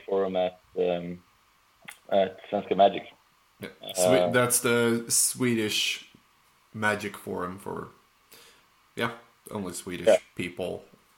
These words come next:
Speaker 2: It's, uh, both a Magic card market and a forum. And
Speaker 1: Yeah, and we have, uh, we have a private table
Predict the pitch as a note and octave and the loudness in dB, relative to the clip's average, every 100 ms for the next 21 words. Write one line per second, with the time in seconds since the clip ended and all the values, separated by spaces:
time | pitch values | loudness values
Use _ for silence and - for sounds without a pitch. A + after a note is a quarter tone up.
0 | - - - F#2+ - - - F2 F2 - | -20 -20 -14 -12 -8 -10 -8 -8 -8 -12
1 | G2 A#2 A#2 A#2 A2 A2 G2+ - G#2+ G2+ | -4 0 0 -2 -4 -4 -4 -2 -2 -2
2 | G2+ F2+ F#2+ F2 - F2 E2 - F2+ E2+ | -2 -2 -6 -10 -10 -10 -10 -8 -8 -10
3 | - - - _ _ _ _ - C#2 D2 | -12 -16 -20 _ _ _ _ -20 -16 0
4 | A#2+ A2+ G#2+ - A#2+ C3 C3 A#2+ A2+ A2+ | 6 8 6 6 8 10 10 10 10 8
5 | A2+ A2+ A2+ A#2+ B2 A#2 A2+ G#2+ G#2 G#2 | 10 8 4 4 6 8 8 8 10 8
6 | G#2 G#2 G2+ G2+ - D3+ C3+ A#2 - B2+ | 8 6 2 -2 2 4 6 2 -2 0
7 | A#2 G2 | 0 -2